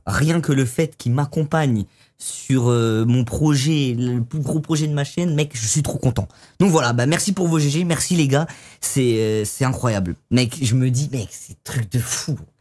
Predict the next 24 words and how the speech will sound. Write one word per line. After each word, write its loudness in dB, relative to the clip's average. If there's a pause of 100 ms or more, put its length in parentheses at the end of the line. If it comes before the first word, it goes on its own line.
(580)
Mec, 0
c'est -6
un -6
truc -8
de, -10
je -2
reviens 0
six 0
ans 2
en 2
arrière, 2
mec, 2
jamais 0
j'aurais -2
pensé -4
qu'il -6 (380)
y 0
allait 0
avoir 0
des -4
trucs -12
comme 0
ça, 0
mec. -6